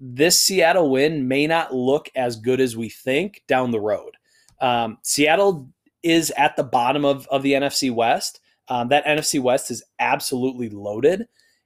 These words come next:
and they may end up not having a great season record-wise.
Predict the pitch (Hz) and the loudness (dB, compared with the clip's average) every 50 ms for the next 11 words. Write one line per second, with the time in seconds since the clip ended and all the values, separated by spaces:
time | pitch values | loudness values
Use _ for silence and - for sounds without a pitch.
0 | _ _ - 151 151 147 143 139 135 131 127 127 127 - _ - 131 123 147 156 | _ _ -2 0 2 2 2 2 2 2 0 0 -2 -6 _ -12 -4 0 2 2
1 | 165 170 175 175 170 160 143 147 156 151 135 135 160 175 165 - - 135 131 131 | 2 4 4 2 4 4 4 2 2 4 4 6 4 4 2 -2 -6 -4 -2 -2
2 | 135 160 147 - - 143 139 143 151 156 143 127 120 117 120 117 123 127 131 135 | -2 -2 -4 -4 -2 0 0 0 0 -2 -4 -4 -6 -6 -4 -2 0 0 0 -2
3 | - _ - - - - 156 156 156 135 135 120 113 101 117 139 170 - - 139 | -2 _ -6 -6 -4 -2 -2 -2 -2 -2 -2 -4 -4 -2 -2 -2 -2 -2 -2 -2
4 | 127 120 107 110 104 98 98 98 107 123 131 - | -2 0 0 -2 -2 -2 -2 -4 -4 -4 -4 -6